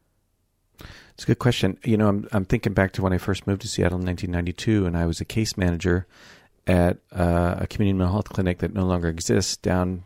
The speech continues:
South King County. And at the time, we had eight case managers,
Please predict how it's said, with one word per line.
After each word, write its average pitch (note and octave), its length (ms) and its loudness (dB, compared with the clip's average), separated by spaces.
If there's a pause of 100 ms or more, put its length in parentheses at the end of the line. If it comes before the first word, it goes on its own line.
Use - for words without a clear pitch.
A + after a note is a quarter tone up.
(140)
South - 360 0
King F2 180 -2
County. F2 420 0 (680)
And F2+ 540 4 (500)
at G2+ 140 4
the B2 80 -2
time, G2+ 500 0 (1000)
we G2+ 200 2
had F2 360 2 (240)
eight A2+ 180 6
case G#2 300 0
managers, G2 640 0